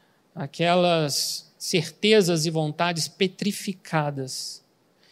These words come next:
e que acabam se tornando fortalezas mentais que regem o nosso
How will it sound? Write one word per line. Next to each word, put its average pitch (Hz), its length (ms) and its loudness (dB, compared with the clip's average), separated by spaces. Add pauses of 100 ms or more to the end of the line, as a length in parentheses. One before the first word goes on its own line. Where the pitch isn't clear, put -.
(200)
e 165 60 -6
que 175 80 2
acabam 190 320 4
se 185 140 -2
tornando 185 340 0
fortalezas 180 840 -2
mentais 156 1120 -8 (1500)
que 175 140 0
regem 185 560 2
o 180 80 0
nosso 160 500 -2